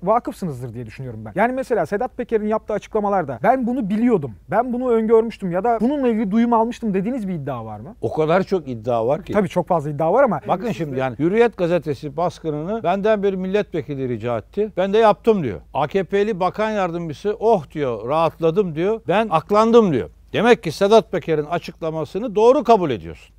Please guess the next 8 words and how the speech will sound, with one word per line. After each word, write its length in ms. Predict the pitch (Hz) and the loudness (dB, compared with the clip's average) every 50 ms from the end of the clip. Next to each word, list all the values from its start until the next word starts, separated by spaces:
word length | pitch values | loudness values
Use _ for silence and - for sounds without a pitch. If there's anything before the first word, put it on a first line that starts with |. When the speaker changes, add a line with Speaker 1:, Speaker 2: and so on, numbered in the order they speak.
| _ _ _ _ - | _ _ _ _ 0
Speaker 2:
Orada 320 | 110 147 180 185 214 196 | 2 2 4 2 2 0
kendini 420 | - - 190 202 202 185 214 214 | 0 0 0 0 0 0 0 0
aklıyorsan, 680 | 196 175 170 - - - 240 226 190 143 - 170 214 226 - _ _ _ _ _ _ - 139 123 - - _ - | 2 0 0 0 -2 2 4 4 4 4 2 -2 -4 -4 -8 _ _ _ _ _ _ -20 -20 -20 -20 -20 _ -4
değil 120 | - - 262 | -2 -2 0
mi? 140 | 277 196 - - - | 0 -2 -4 -4 -2
On 260 | 196 226 254 254 233 226 | -2 0 0 0 -2 -4
bin 180 | 214 202 185 | -4 -4 -4
dolar 260 | 180 175 170 156 147 | -4 -4 -2 -4 -4